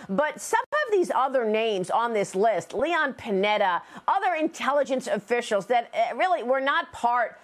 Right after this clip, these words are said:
of any of these lies of the last couple of years,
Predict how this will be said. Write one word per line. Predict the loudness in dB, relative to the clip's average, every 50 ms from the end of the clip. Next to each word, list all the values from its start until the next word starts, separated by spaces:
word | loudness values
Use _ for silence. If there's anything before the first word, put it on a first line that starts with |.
| -20 -20 -10 -4 0
of | 0 2 2 0 0 0
any | 0 0 2 2 0
of | 0 0
these | 0 0 0 0 0
lies | 0 2 2 2 2 2 2 2 2 0 0 0 0
of | 0 0
the | 0 0
last | 2 2 0 0 -2 -4 -4 -4
couple | -2 -2 0 0 0
of | 0 2
years, | 2 2 2 2 2 0 -2 -4